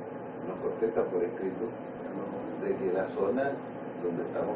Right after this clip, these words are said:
comprando el terreno es I dos, por lo tanto es industrial. A continuación, cuando compramos el terreno, le colocamos una cláusula suspensiva y nos vamos a la Municipalidad de Lima. Le preguntamos si la fábrica de pastas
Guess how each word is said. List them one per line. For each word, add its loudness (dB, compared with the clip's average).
comprando 4
el 6
terreno 8
es 2
I -4
dos, 6
por 2
lo 6
tanto 0
es -6
industrial. 0
A 2
continuación, 4
cuando 4
compramos 6
el -6
terreno, 6
le 8
colocamos 4
una 6
cláusula 6
suspensiva 2
y -2
nos -2
vamos 6
a 4
la -2
Municipalidad 2
de 6
Lima. 4
Le 8
preguntamos 6
si -2
la 2
fábrica 6
de 6
pastas 2